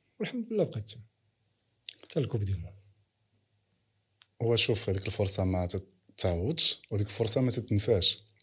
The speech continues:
Speaker 2: سيرتو الا خرجتي منها بواحد السميه اللي هي ما تينساك حتى شي واحد. دونك
Speaker 1: نعم.
Speaker 2: ديما نبقى نجبدو ألفين وخمسة. كاينين اللعابة نجبدهم، ولكن ديما تنجبدو أمين متميز على الدراري. كاين الدراري اللي ماركاو.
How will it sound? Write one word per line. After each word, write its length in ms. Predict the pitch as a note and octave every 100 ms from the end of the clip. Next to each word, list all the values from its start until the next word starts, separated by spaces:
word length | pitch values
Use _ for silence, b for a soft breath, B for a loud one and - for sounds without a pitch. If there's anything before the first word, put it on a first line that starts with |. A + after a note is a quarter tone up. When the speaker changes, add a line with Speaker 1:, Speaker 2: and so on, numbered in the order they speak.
| -
Speaker 2:
سيرتو 300 | - C#3 G#3+
الا 80 | G#3+
خرجتي 340 | - - D3
منها 400 | C#3 B2+ B2 C#3+
بواحد 320 | G#2 F2+ G#2+
السميه 420 | - - A2+ B2+
اللي 180 | G#2+ F#2+
هي 400 | F#2 F2+ F#2+ F2 F#2 _ _ _ _ - - _ _ -
ما 160 | F#2+
تينساك 400 | G2 G#2+ - G#2
حتى 160 | - G#2+
شي 140 | -
واحد. 240 | F2 C2 - _ _ _ _ -
دونك 140 | G2
Speaker 1:
نعم. 80 | G2+
Speaker 2:
ديما 160 | A#2 A#2
نبقى 220 | G#2+ -
نجبدو 300 | F#2+ E2+ F#2+
ألفين 260 | F2 - F2+
وخمسة. 500 | - F2+ - D3 - _ _ _ _ _ _ _ -
كاينين 260 | C3+ D3+
اللعابة 640 | A#2 F2+ D2+ F2 F2 F#2 - -
نجبدهم، 380 | G2+ F#2 G#2 C3
ولكن 320 | B2+ A#2 A#2+
ديما 220 | A2 C#3 E3
تنجبدو 380 | G#2+ F2+ F#2
أمين 560 | G#2 G#2+ G#2+ C3+ B2 G#2 - - _ _ _ _ _ _ _
متميز 680 | G#2 A2 A2+ G#2 B2+ C3 A#2+
على 160 | F#2 E2+
الدراري. 380 | E2 - D#2+ E2+ - _
كاين 160 | - C4
الدراري 220 | D3+ F3+
اللي 100 | F3+
ماركاو. 420 | F#3+ - G#2+ E2+